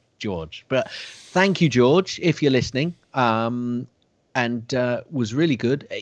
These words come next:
really enthused. We had a really good chat, actually. Um,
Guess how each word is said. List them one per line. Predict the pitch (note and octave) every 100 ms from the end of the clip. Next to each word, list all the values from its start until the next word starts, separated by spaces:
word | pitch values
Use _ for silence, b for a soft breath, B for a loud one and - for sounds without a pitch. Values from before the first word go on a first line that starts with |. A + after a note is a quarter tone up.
| -
really | E3 G#3 G3+ F3+
enthused. | D#3 - D#3 B2+ G#2 -
We | C#3
had | -
a |
really | - C3+
good | A2 F#2
chat, | - C3+
actually. | D#2+ C2 - E2 F#2+ B B B _
Um, | G#2 G2+ F#2+